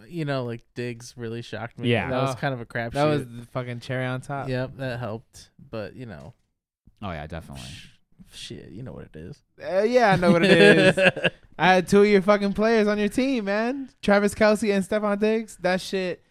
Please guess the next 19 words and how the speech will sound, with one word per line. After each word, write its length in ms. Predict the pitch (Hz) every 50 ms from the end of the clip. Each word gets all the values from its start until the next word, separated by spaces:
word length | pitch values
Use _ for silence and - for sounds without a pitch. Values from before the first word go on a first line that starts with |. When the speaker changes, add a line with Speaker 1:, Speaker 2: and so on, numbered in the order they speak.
| _ _ _ _ _ -
Speaker 3:
had 220 | 170 170 175 175
me 400 | 175 175 175 175 170 165 170 165 _ _ _ _ _ _ _ -
all 340 | 135 160 170 175 170 170 170
the 120 | 160 165
way 200 | 151 160 165 160
up 220 | 160 160 147 135
there, 180 | - 135 117 110
man. 360 | 107 104 104 104 107 110 110 _ _ -
Speaker 1:
Yeah. 300 | 98 101 107 107 110 113
Speaker 3:
If 40 |
I 120 | 135 131 143
would've 160 | 151 156 165
had 160 | 175 170 165
a 100 | 165 160
running 240 | 160 165 170 175 175
back 240 | 170 175 175 170 -
like 180 | 175 165 165
your 200 | 170 175 175 170
ass, 520 | 156 135 123 120 120 127 131 - - -